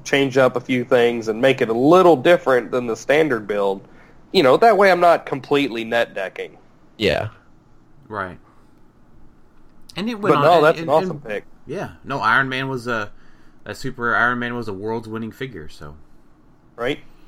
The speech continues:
Speaker 1: Now, did you have closed masks or open masks? 'Cause I love sculpts that do that.
Speaker 3: Uh, I have 'em both, personally.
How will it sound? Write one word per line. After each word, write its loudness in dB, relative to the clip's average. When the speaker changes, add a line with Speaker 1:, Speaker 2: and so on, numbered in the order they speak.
Speaker 1:
Now, 4
did 0
you -2
have 2
closed 0
masks 0
or -2
open 0
masks? -8
'Cause -8
I 2
love 2
sculpts -4
that -8
do -10
that. -8
Speaker 3:
Uh, -6
I -2
have -8
'em -10
both, -18
personally. 0